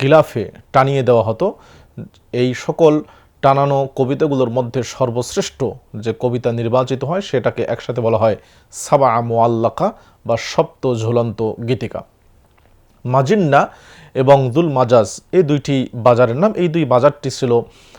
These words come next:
আহ, মিনা এবং আরাফার সংলগ্ন জায়গায়। যদিও অনেক ওলামায়ে কেরাম বলেছেন বা একটি হাদিসও এসছে যে মিনা এবং আরাফায়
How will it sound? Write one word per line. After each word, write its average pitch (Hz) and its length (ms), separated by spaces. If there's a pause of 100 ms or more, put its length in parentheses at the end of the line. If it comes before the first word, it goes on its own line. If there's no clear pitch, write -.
(120)
আহ, 104 200
মিনা 135 340
এবং 127 360
আরাফার 127 480 (360)
সংলগ্ন 120 680
জায়গায়। 101 420 (360)
যদিও 135 320
অনেক 127 340
ওলামায়ে 127 260
কেরাম 117 260
বলেছেন 131 600
বা 110 140
একটি 113 220
হাদিসও 135 320
এসছে - 360 (460)
যে 113 120
মিনা 135 280
এবং 123 240
আরাফায় 117 480